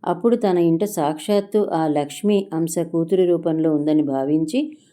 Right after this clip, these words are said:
"ఆండాళ్" అని పిలిచాడు. "నన్ను అనుగ్రహించగా వచ్చావా" అని "సూడికోడుత నాచియార్" అని పాటలు పాడాడు. అంటే దానర్థం ఆముక్తమాల్యద అని, మాలలు ధరించి విడిచేది అని. తమిళ సాంప్రదాయంలో కోవై అంటారు, అంటే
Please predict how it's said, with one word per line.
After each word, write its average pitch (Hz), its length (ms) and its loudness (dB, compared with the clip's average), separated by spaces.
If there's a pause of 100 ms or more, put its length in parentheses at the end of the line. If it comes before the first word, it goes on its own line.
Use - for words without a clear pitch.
(200)
"ఆండాళ్" 180 640 4
అని 175 140 2
పిలిచాడు. 151 560 0 (440)
"నన్ను 185 260 4
అనుగ్రహించగా 196 800 4
వచ్చావా" 170 500 2
అని 156 360 2 (420)
"సూడికోడుత 220 800 6
నాచియార్" 175 640 2
అని 180 220 -2
పాటలు 156 400 -2
పాడాడు. 135 460 -2 (400)
అంటే 165 340 2
దానర్థం 165 680 0
ఆముక్తమాల్యద 156 840 0
అని, 135 320 0 (420)
మాలలు 196 420 4
ధరించి 175 440 0
విడిచేది 156 640 2
అని. 131 220 -2 (420)
తమిళ 202 200 2
సాంప్రదాయంలో 175 840 0
కోవై 175 520 4
అంటారు, 131 420 -2 (140)
అంటే 165 440 0